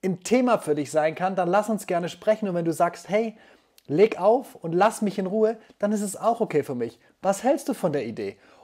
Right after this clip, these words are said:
Und dann bist du schwuppsdiwupps in der Tür drin und der hört dir zu. Einfach nur,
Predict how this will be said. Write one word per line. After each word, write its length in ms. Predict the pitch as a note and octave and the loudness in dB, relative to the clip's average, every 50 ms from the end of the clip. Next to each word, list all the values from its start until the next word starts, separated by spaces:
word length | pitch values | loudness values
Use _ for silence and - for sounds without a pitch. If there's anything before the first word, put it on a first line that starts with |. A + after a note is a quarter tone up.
| - | -8
Und 160 | - F#3 F3+ | -4 0 2
dann 140 | A3 G#3+ F#3+ | 4 4 4
bist 220 | - A#3+ A#3+ - - | 2 0 -2 0 0
du 120 | B3 A#3 | 0 0
schwuppsdiwupps 1200 | A3+ - - - E3+ F#3+ B3+ C#4+ - - - - - - - A#3+ A3 G3 B3 C#4 C4+ - - - | 0 -2 -6 -2 2 4 4 4 2 -2 -8 -10 -12 0 2 4 4 6 4 4 2 0 -8 -12
in 240 | - - G#3 G#3+ G#3+ | -8 -2 0 0 2
der 220 | F#3+ G3 F#3+ F3+ - | 4 2 2 0 -4
Tür 240 | - - A#3 C4+ | -2 0 0 0
drin 280 | C4 - E3 F#3 G3+ G#3+ | 0 2 0 0 0 2
und 180 | G#3 F#3+ F#3 - | -2 -2 0 2
der 260 | F3+ F3 D#3 C3+ C3 | 2 4 2 2 6
hört 320 | D#3+ F#3+ A3 A#3 A#3 - | 6 8 8 8 6 2
dir 200 | G3 G#3 G#3+ - | 2 2 2 2
zu. 360 | - - - C#4 D#4 C#4 - - - - - - _ _ - | 0 -2 0 0 0 0 -2 -6 -14 -20 -20 -20 _ _ 2
Einfach 440 | F#3 G#3+ C4+ D4 - - A#3+ - | 4 4 4 4 4 4 4 4
nur, 340 | F#3+ F#3+ G3 G#3 A3 A#3+ A#3 | 4 2 4 4 4 2 2